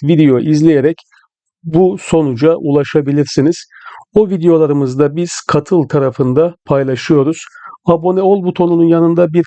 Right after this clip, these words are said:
katıl butonu göreceksiniz. Oraya tıklayıp orada üyelere özel videolar seviyesine üye olabilirsiniz.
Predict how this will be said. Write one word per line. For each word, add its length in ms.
katıl 320
butonu 360
göreceksiniz. 760
Oraya 400
tıklayıp 560
orada 460
üyelere 440
özel 500
videolar 540
seviyesine 800
üye 360
olabilirsiniz. 840